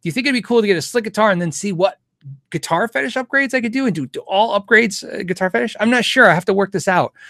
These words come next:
So, I don't know. There's a lot. There's a lo-, it'll be interesting. Like I said, we'll keep it, we'll, we'll keep it fun. Uh,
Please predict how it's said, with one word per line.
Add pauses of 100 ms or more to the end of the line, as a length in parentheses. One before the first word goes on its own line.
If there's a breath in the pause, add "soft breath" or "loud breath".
(200 loud breath)
So, (180)
I
don't
know. (120)
There's
a
lot.
There's (140)
a
lo-,
it'll
be
interesting. (180)
Like
I
said,
we'll
keep
it, (640 loud breath)
we'll, (260)
we'll (220)
keep
it
fun. (800 soft breath)
Uh,